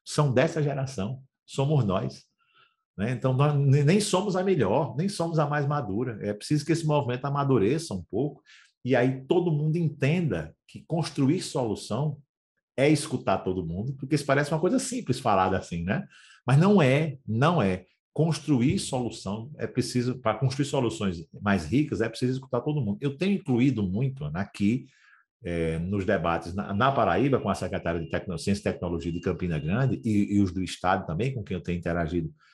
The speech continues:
mais frequentemente, essa dimensão de multissetorialismo. E é muito interessante como, na maior das boas vontades, todos eles, normalmente, na hora de juntar a-, atores pra pensar um problema, juntam os tradicionais,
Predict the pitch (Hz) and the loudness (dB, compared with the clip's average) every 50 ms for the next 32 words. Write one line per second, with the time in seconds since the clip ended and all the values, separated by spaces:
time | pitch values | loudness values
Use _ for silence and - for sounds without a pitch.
0 | _ _ _ _ 95 92 - - - - 101 90 - - 92 85 80 - 80 76 | _ _ _ _ -2 -2 -2 -2 -2 -2 -2 -2 -2 -2 -4 -4 -4 -2 -2 -2
1 | 87 120 123 135 - - _ - - - _ _ _ _ - 123 131 135 147 131 | 0 0 -2 -2 -6 -12 _ -20 -20 -20 _ _ _ _ 0 0 2 2 2 2
2 | 135 135 135 127 131 - 123 120 117 120 110 113 120 131 131 131 - 120 113 113 | 4 4 4 2 2 0 -2 -2 -2 -2 -2 -2 -4 -2 -2 -2 0 0 2 2
3 | 101 82 80 80 82 - - 160 170 170 170 165 156 156 160 180 202 208 208 160 | 0 0 -2 -6 -8 -4 -2 0 0 2 2 0 0 2 2 2 0 0 0 -2
4 | 139 120 - 104 92 90 82 - - - 95 98 - - - 127 123 135 139 139 | -2 0 0 0 -2 -2 -4 -6 -6 -4 -4 -4 -4 -4 -4 -2 0 2 2 2
5 | 147 170 180 156 160 180 185 185 170 139 120 127 127 120 104 101 107 101 98 - | 4 4 4 4 4 4 4 2 2 2 2 2 2 2 2 2 -2 -4 -4 -4
6 | 76 76 76 76 - - _ _ _ _ _ _ _ _ _ _ _ - 151 156 | -4 -4 -4 -6 -10 -18 _ _ _ _ _ _ _ _ _ _ _ 2 4 6
7 | 151 143 107 110 120 117 117 104 - 113 143 147 151 151 147 123 101 95 95 104 | 6 4 4 4 2 2 0 -2 -2 0 2 2 4 4 4 2 2 0 -2 -2
8 | 104 - 117 117 110 107 113 113 110 98 107 101 92 101 110 104 90 - - 87 | -4 -6 -6 -4 -2 -2 0 0 -2 -2 -2 -2 -2 -4 -6 -6 -6 -2 0 0
9 | 87 90 87 - - - - - - 104 101 95 - - - 127 147 151 147 107 | 0 0 -2 -4 -10 -14 -14 -8 -4 -4 -4 -4 0 2 4 4 4 4 4 2
10 | 92 - - - 98 92 - 101 98 - - 92 92 90 - 90 80 92 120 135 | 0 -4 -4 -4 -4 -2 -2 -4 -4 -4 -4 -6 -6 -4 -4 -2 -2 0 0 0
11 | 135 135 135 107 139 165 170 160 - 180 170 170 156 - - 165 160 156 147 151 | 0 -2 0 0 0 0 0 0 -2 -2 -2 -2 -4 -4 -2 0 0 0 0 0
12 | - 147 135 131 107 95 87 85 - - - | 0 0 0 0 0 -2 -4 -6 -10 -14 -18